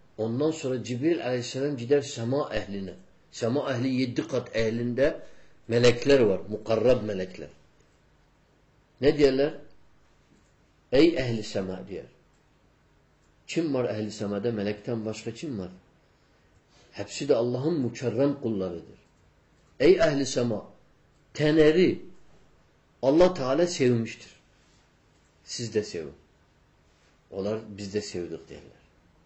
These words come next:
Onların sevmesi nedir? Bu kadar mı? Hayır. Tövbe istiğfar ederler o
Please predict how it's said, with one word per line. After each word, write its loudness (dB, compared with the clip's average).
Onların 2
sevmesi 0
nedir? -2
Bu -8
kadar 2
mı? -4
Hayır. -2
Tövbe 0
istiğfar -8
ederler -6
o -12